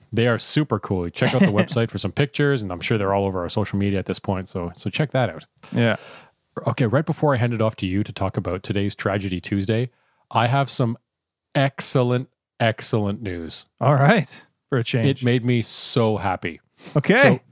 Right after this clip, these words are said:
Speaker 1: you know when we talked about Mel Lyman in episode thirty-four?
Speaker 2: I do recall,
Speaker 1: In
Speaker 2: yes.
Speaker 1: yet another instance of a folk musician starting a cult and then
Speaker 2: <laughs>
Speaker 1: spiraling downwards.
Speaker 2: There's more than one, yeah.
Speaker 1: You remember how he got his start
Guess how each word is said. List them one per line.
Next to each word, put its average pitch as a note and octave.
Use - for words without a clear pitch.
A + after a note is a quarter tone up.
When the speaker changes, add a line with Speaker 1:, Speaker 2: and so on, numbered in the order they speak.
Speaker 1:
you D3
know B3+
when D#4+
we C4+
talked F3
about C#3+
Mel A#2
Lyman A2+
in F#2+
episode G#2
thirty-four? G2+
Speaker 2:
I C3
do B2+
recall, A#2+
Speaker 1:
In F#3
Speaker 2:
yes. E3+
Speaker 1:
yet A2+
another A2+
instance G#2+
of G2+
a F2
folk -
musician G#2
starting G2
a F#2
cult G#2
and F2
then F2
Speaker 2:
<laughs> -
Speaker 1:
spiraling A#2+
downwards. B2
Speaker 2:
There's F3+
more C3+
than D#3+
one, C3
yeah. G#2+
Speaker 1:
You D3
remember C4+
how G#3
he F3
got D#3+
his C3+
start -